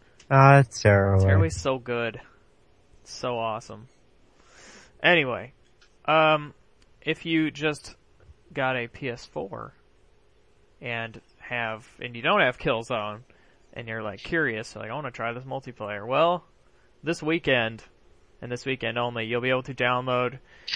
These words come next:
Speaker 2: the multiplayer client for Killzone Shadowfall for free and play it all weekend.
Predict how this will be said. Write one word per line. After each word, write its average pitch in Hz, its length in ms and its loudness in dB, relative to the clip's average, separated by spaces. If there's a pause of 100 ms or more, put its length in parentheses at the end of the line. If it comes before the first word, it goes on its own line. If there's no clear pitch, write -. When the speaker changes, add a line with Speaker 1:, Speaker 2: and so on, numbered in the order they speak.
(220)
Speaker 2:
the 127 320 -2
multiplayer 131 960 0
client 123 580 -2
for 113 400 -10
Killzone 127 400 -4
Shadowfall 117 600 -4
for 120 120 -18
free 117 480 -6
and 110 120 -10
play 123 220 0
it - 80 -2
all 120 220 0
weekend. 110 540 -6